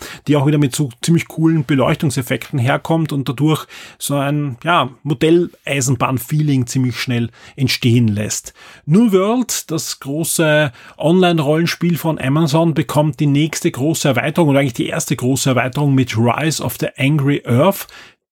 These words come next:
Die erscheint ebenfalls am dritten Oktober dann für den P C. The Lamberlighters League ist ein Spiel, das von den Machern des letzten Battletech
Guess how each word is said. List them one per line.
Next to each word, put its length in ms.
Die 120
erscheint 640
ebenfalls 680
am 220
dritten 320
Oktober 360
dann 200
für 200
den 280
P 220
C. 380
The 80
Lamberlighters 800
League 640
ist 300
ein 240
Spiel, 680
das 300
von 240
den 120
Machern 560
des 400
letzten 480
Battletech 920